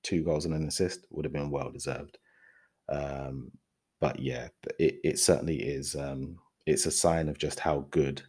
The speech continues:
the relationship is, 'cause we've spoken a lot about the relationship between Jesus and Martinelli in that left-hand side. So it's good to see that relationship obviously building between Odegaard and Jesus, 'cause I suspect there's a lot of, um, there's a lot of assists to come between the two of them as well.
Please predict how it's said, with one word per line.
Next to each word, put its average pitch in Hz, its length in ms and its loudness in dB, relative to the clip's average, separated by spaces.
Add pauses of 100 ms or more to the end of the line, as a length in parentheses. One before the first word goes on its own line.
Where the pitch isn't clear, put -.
(120)
the 73 100 0
relationship 69 460 -2
is, 67 160 0
'cause 78 160 -4
we've 78 100 2
spoken - 280 4
a 76 60 2
lot 69 120 0
about - 160 -4
the - 60 -6
relationship 76 320 -4
between 131 400 -6
Jesus 71 500 -2
and - 80 -4
Martinelli 67 460 -4
in 69 100 -4
that 76 140 -4
left-hand - 340 -6
side. 87 380 4 (560)
So 76 180 6
it's 71 140 4
good - 160 6
to - 80 0
see 73 260 2
that 69 240 -2
relationship - 460 -4
obviously 69 260 0
building 65 300 -4
between - 360 -4
Odegaard 131 420 -4
and - 100 -8
Jesus, 135 400 -4
'cause - 160 -8
I 71 60 -6
suspect - 580 -4 (560)
there's - 260 0
a 135 80 -2
lot 147 220 0
of, 67 220 -4
um, 64 400 -6 (200)
there's - 160 2
a - 60 -2
lot - 120 0
of - 60 -2
assists - 340 0
to - 80 -2
come - 300 -4 (420)
between - 280 -4
the 67 60 -4
two - 160 -4
of 67 60 -2
them 64 160 -4
as - 140 -6
well. 67 300 -4